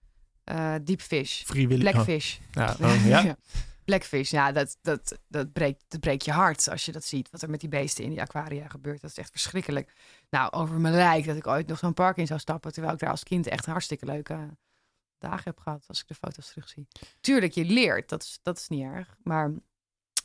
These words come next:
Speaker 1: eh, leer van, en, en, ze, en geef het door daarna. Ik heb ook in het vorige boek staat ook een, een, een stukje met nooit op wilde dieren, geen tijgerselfies. En als je naar zo'n sanctuary gaat,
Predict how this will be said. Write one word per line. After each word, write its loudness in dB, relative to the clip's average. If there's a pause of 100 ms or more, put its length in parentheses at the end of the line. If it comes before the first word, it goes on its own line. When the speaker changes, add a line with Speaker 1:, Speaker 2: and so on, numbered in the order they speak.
(120)
Speaker 1:
eh, -12
leer -2
van, -4
en, 2
en, 2
ze, 4
en 0
geef -4
het -6
door 4
daarna. -4
Ik -18
heb -6
ook -6
in -2
het -4
vorige 0
boek -4
staat -6
ook -2
een, 0
een, -2
een 0
stukje -6
met -4 (480)
nooit 4
op -6
wilde -6
dieren, -6
geen -4
tijgerselfies. -6
En -6
als 4
je 0
naar 2
zo'n -4
sanctuary -4
gaat, -8